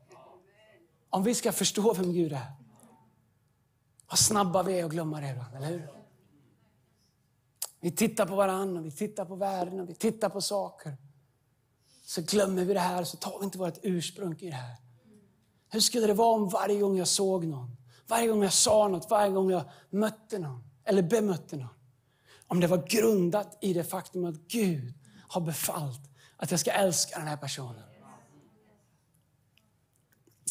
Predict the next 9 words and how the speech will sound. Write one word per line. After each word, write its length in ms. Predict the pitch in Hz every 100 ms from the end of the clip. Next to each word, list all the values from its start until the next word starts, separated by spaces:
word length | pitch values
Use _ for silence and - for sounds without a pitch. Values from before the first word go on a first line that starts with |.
| -
Om 160 | - 180
vi 120 | 202
älskar 540 | 220 254 202 - 220
Gud 520 | 185 220 185 151 156 - _ _ _ _ _ _ _ _ _ _ _ _ _ _ -
och 100 | 190
om 80 | 196
vi 100 | 220
älskar 500 | 233 240 202 - 202
varandra, 520 | 185 180 156 156 156